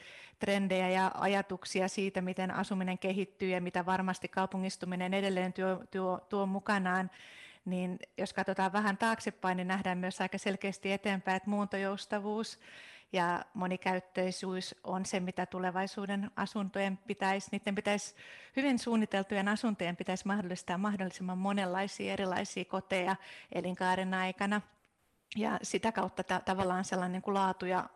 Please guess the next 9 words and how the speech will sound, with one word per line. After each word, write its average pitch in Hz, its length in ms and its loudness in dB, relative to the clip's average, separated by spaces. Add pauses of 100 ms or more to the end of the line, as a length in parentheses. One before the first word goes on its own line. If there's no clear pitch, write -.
monipuolisuus. 196 1200 0 (880)
Ja 190 120 2
muuntojoustavuus 196 760 2
oikeastaan 190 420 0
niin 180 80 -4
kuin 196 100 -2
rakennuksen 233 540 0
mittakaavassa, 190 960 0 (420)
ihan 190 320 2